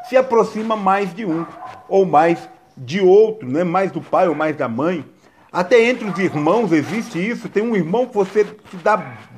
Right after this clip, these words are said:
bem com eles, tem um irmão que você não dá talvez tão bem com ele, não quer dizer que você não ama.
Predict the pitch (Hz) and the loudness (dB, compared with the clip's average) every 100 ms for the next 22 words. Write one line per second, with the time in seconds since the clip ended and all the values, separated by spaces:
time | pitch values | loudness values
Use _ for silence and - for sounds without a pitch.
0 | 110 175 233 233 180 156 190 233 175 196 | 2 4 4 2 -2 0 0 0 -4 -6
1 | 196 165 156 185 175 180 185 165 175 - | -2 -2 -2 -2 -4 -4 -6 -2 -2 -4
2 | - - - - 156 143 170 175 190 165 | -14 -16 -10 -4 -2 0 -2 0 -2 -2
3 | 120 175 220 170 151 196 214 180 160 190 | 0 0 0 -4 0 2 2 -2 -2 -4
4 | 151 233 208 185 170 147 147 190 240 | -4 -4 -4 -6 -4 -4 -2 -4 -6